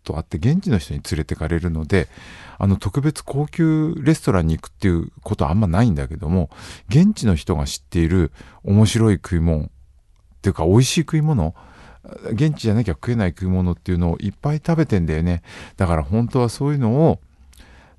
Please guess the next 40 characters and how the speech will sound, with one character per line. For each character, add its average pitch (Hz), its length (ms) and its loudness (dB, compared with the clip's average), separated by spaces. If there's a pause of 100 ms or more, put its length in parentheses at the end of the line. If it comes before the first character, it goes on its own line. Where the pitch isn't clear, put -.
例 82 220 0
え 85 40 2
ば 71 120 -6
写 - 180 -8
真 85 220 -2
に 92 100 -2
撮 - 120 -8
っ - 80 -8
と - 120 -6
く - 140 -16
と - 100 -6
か 69 140 -8
し - 100 -12
て、 113 300 2 (360)
「こ - 140 -2
の 95 80 6
料 90 220 2
理 80 100 0
は 73 80 -2
何 113 240 -2
々 92 160 0
で 107 140 0
す」 - 100 -6
っ - 0 -
て 92 120 -2
や 78 40 0
っ - 20 -4
た 82 140 -4
ら、 - 80 0
本 143 320 0
の 87 100 2
一 82 140 -2
冊 143 300 -4
も 98 100 2
二 101 100 2
冊 120 280 -2
も 82 80 -2
三 143 240 -4
冊 - 180 -4
も 78 100 -4